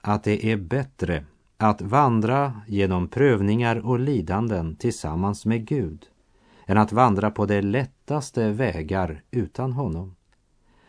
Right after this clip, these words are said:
Att till varje pris försöka slippa lidande och komma undan nöden, det kan förhindra nådens verk i vårt hjärta. Du kan nog efter eget behag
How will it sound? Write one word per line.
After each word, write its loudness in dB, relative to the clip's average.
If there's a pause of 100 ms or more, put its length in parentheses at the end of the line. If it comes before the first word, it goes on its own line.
(300)
Att 0
till 4
varje 4
pris 2
försöka 0
slippa 0
lidande 0
och -2 (120)
komma 4
undan 2
nöden, -2 (600)
det 0
kan 0
förhindra 2
nådens -2
verk -8
i -2
vårt -6
hjärta. -8 (1400)
Du 6
kan 2
nog 0 (280)
efter 2
eget 0
behag 0